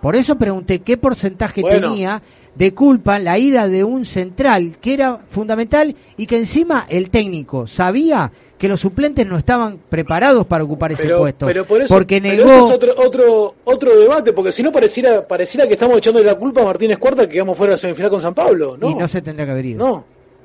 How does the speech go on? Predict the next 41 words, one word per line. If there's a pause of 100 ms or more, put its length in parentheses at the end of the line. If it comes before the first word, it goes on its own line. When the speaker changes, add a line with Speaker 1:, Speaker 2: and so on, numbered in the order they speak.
Speaker 1:
Ahora
que
la
culpa
Speaker 2:
No. (180)
Speaker 1:
es
de
los
dirigentes, (640)
para
mí
sí,
no
lo
tendrían
que
haber
dejado
ir. (400)
Te
debemos
plata, (100)
te
querés
ir
por
una
mejor
económica, (340)
ahora
vamos
a
tratar,
porque
hay
varios
que
tienen
ese
problema,
¿eh?